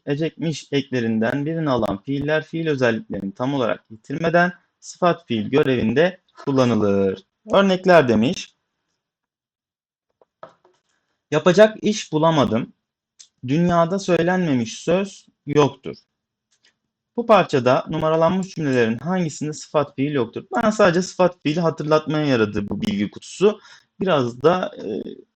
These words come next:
gözümüzü korkutmak için aslında arkadaşlar. Bakalım.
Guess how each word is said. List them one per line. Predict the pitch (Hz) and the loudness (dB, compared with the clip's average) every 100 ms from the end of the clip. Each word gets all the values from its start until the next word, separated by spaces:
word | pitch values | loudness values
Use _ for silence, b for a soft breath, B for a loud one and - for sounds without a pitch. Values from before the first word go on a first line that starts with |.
| _ _ _ - | _ _ _ -16
gözümüzü | - 160 185 143 135 160 | -4 2 4 4 2 2
korkutmak | 180 147 135 143 131 | 4 2 2 -6 -6
için | - 104 | -4 -4
aslında | 107 - - - 101 92 | -4 -10 -16 -8 -8 -4
arkadaşlar. | - - 95 98 - 143 180 _ _ _ _ _ _ _ _ _ _ _ _ _ _ | -6 -4 -4 -4 -2 -4 -4 _ _ _ _ _ _ _ _ _ _ _ _ _ _
Bakalım. | 143 156 156 139 127 185 | -4 -2 0 0 -2 -8